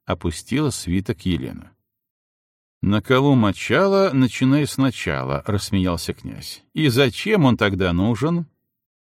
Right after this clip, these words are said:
«Без ярлыка разбой,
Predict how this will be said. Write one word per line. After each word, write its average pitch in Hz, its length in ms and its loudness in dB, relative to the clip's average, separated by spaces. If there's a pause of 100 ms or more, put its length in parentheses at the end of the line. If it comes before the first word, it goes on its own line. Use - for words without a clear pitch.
(500)
«Без 117 380 0
ярлыка 151 880 0
разбой, 120 920 0